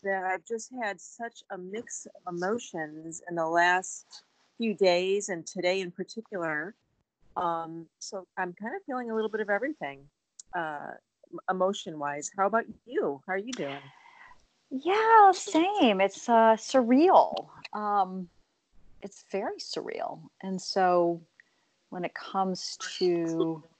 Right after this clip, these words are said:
Speaker 2: the coronavirus and life as we know it, it has definitely changed,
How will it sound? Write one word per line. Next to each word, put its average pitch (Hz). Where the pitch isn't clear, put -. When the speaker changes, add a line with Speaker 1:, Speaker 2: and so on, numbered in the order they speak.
Speaker 2:
the 170
coronavirus 185
and 170
life 156
as 170
we 160
know 156
it, 269
it 175
has 165
definitely 156
changed, -